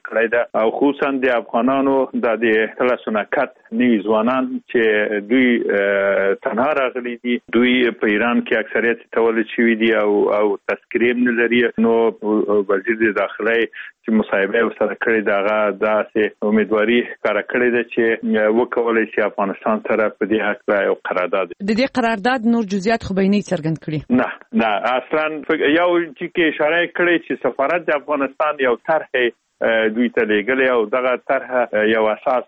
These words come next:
Speaker 1: دی چې به غږیږي. زه فکر کوم چې، اه، پس له دې نه به د مهاجرین وزیر، اه، سویډن ته سفر کوي او په جزئیاتو به یې پس ته غږیږي.
Speaker 2: تاسو ته خو نه دي معلومې چې د افغانستان سفارت په طرحه کې څه غوښتنې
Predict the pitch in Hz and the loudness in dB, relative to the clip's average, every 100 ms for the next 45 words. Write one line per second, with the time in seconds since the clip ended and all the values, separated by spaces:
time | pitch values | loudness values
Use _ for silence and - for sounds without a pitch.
0 | - 95 - 110 98 104 92 107 127 120 | -4 -4 -2 -2 0 0 0 -2 0 -2
1 | - 135 - - 139 - 135 131 131 123 | 0 -4 -2 -2 -2 0 -2 0 0 0
2 | - - _ 123 113 - 139 - 113 127 | -4 -20 _ -2 -2 -2 -4 -4 -4 -2
3 | 135 131 120 120 117 113 113 110 113 107 | 0 0 0 0 0 0 2 2 2 0
4 | 101 123 151 131 - - 156 127 - - | -2 -2 -2 0 0 0 -2 -2 -10 -10
5 | 104 104 - 107 113 120 - - 107 - | -8 -8 -2 0 0 -2 -4 -4 -2 -2
6 | 143 - 135 131 123 113 113 113 - 107 | -4 -2 0 0 0 0 0 -2 -2 0
7 | 101 95 120 120 120 107 98 104 - 87 | 0 0 0 0 0 0 0 -4 -4 -6
8 | 90 87 92 90 - - 262 - 277 262 | -6 -10 -12 -12 -6 -2 -2 -2 -2 2
9 | 285 277 233 208 208 196 - 196 170 196 | 2 2 2 0 -2 -4 -2 -4 -2 -4
10 | 196 247 226 220 - 214 233 - 202 226 | -2 -2 -2 -2 -2 -2 -2 -4 -2 -2
11 | 202 - - 269 220 - 175 | -2 -6 -4 -2 -2 -2 -2